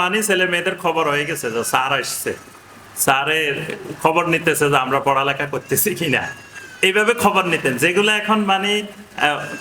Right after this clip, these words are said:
অকল্পনীয়, যেগুলো এখন কল্পনাই করা যায় না। তো এই যে তখন আপনার ঘরের মধ্যে আটকে রাখলে আপনি নিরাপদ, কিন্তু এখন ঘরের মধ্যে আটকে রাখলে নিরাপদ না, আরো বেশি বিপজ্জনক। ঘরের মধ্যে যে প্রযুক্তি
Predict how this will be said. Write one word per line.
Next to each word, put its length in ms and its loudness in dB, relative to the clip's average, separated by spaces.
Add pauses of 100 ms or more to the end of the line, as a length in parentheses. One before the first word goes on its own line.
(140)
অকল্পনীয়, 600 2 (140)
যেগুলো 240 0 (100)
এখন 240 -4
কল্পনাই 440 0
করা 220 0
যায় 200 -2
না। 60 -10 (800)
তো 160 6
এই 200 4 (120)
যে 120 4 (480)
তখন 280 4 (100)
আপনার 280 0
ঘরের 320 2
মধ্যে 260 0
আটকে 320 -2
রাখলে 340 0 (140)
আপনি 180 -4
নিরাপদ, 480 0 (880)
কিন্তু 200 2 (120)
এখন 180 2 (120)
ঘরের 260 2
মধ্যে 180 0
আটকে 260 0
রাখলে 260 -2 (120)
নিরাপদ 320 -2 (140)
না, 100 0 (800)
আরো 220 2
বেশি 280 2
বিপজ্জনক। 640 -2 (840)
ঘরের 300 4
মধ্যে 200 2 (100)
যে 60 4 (120)
প্রযুক্তি 440 2